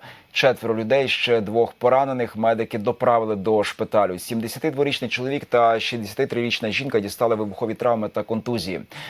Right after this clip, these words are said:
Повідомили про це в обласній військовій адміністрації. Я нагадаю, що не лише на Херсонщині, але на Херсонщині, зокрема, це є терор з безпілотників,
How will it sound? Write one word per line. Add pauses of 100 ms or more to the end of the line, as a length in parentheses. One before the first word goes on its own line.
(180)
Повідомили
про
це
в
обласній
військовій
адміністрації.
Я
нагадаю,
що (120)
не
лише
на
Херсонщині,
але
на
Херсонщині,
зокрема,
це
є
терор
з
безпілотників,